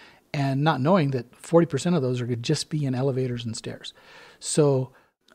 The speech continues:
I think maybe a good combination, if you're not the sales guy, but you're the engineer guy who's gonna have to do it, is tag team when you go out on those sales calls. Learn from the salesman the techniques they use in asking the questions,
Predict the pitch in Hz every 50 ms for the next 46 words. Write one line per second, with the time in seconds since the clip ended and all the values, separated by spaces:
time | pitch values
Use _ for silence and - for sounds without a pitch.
0 | - - 175 214 - 233 220 190 147 - 160 160 160 185 175 190 170 156 143 170
1 | 180 143 - 165 151 143 135 135 143 147 - - 190 185 147 131 - 151 143 147
2 | 170 185 175 170 170 165 - - 143 - - 143 135 139 131 135 143 127 131 156
3 | 151 139 120 - - 135 131 143 139 156 143 139 139 139 147 143 135 135 139 135
4 | 127 131 131 127 - 117 110 120 120 143 170 - - - - - - - - -
5 | - 143 143 143 139 - - - 147 147 156 151 143 - 151 147 139 139 139 131
6 | 135 131 131 127 127 127 123 120 - 131 120 120 - - - - - - - -
7 | _ - - - - - - - 131 131 156 170 214 240 254 247 - 190 175 156
8 | 127 - 160 156 180 180 147 131 135 127 127 127 131 143 160 170 131 139 135 135
9 | 127 127 - - 156 143 - - 151 160 156 - - - 151 143 135 139 143 135
10 | 135 127 135 135 135 - - - 123 113 113 - 147 156 151 - - 107 107 113
11 | -